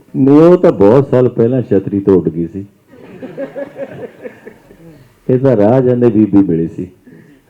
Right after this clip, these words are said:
ਉਹਨੂੰ ਸਬਕ ਵਾਲਾ ਇੱਕ ਸੀਨ ਹੈ। ਸਾਰਿਆਂ ਦਾ ਪਹਿਲਾਂ ਤਾਂ ਧੰਨਵਾਦ।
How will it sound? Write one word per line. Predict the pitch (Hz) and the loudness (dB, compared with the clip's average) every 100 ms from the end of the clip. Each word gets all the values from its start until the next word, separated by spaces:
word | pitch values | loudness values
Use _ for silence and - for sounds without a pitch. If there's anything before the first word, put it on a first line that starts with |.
| _ _ _ | _ _ _
ਉਹਨੂੰ | 123 120 | -2 -2
ਸਬਕ | - 98 95 - | -2 -2 -2 -2
ਵਾਲਾ | 92 78 73 - | -4 -8 -10 -14
ਇੱਕ | - | -18
ਸੀਨ | - - 78 87 | -14 -8 -6 -6
ਹੈ। | 117 113 _ _ - - - _ - | -8 -10 _ _ -20 -20 -20 _ -6
ਸਾਰਿਆਂ | 92 101 113 | -2 -2 -2
ਦਾ | 107 | -6
ਪਹਿਲਾਂ | 107 98 101 | -6 -4 -6
ਤਾਂ | 98 95 | -6 -8
ਧੰਨਵਾਦ। | 92 80 80 101 | -8 -6 -4 -4